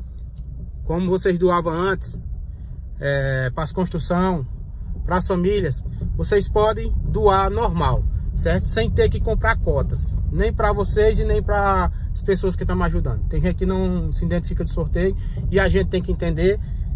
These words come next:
é, eu entendo demais, né? A gente tamo aqui é pra entender um ao outro e vocês ajudam muito o canal também. E a gente tem que ter o respeito. Então, se vocês quiserem participar do sorteio, bem. Se vocês não quiserem, quiser doar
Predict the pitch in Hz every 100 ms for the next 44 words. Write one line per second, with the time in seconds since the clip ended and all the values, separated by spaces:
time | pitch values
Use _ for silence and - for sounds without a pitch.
0 | - - 156 151 208 214 185 185 185 180
1 | 156 151 190 220 - - - - 143 180
2 | - - - - - - - 139 139 165
3 | - 165 156 160 147 151 156 151 139 143
4 | 156 151 139 156 165 - - - - -
5 | - - - - - 147 160 - 156 156
6 | 139 165 160 147 180 170 151 143 147 139
7 | 131 160 180 - - - - - - -
8 | - - - - - 131 151 160 160 165
9 | - 165 175 - - - - - 139 170
10 | 185 196 - 226 226 220 208 - - 202
11 | 254 226 208 208 214 208 175 233 220 240
12 | 240 214 170 139 190 208 202 - 185 185
13 | 185 180 180 175 185 170 160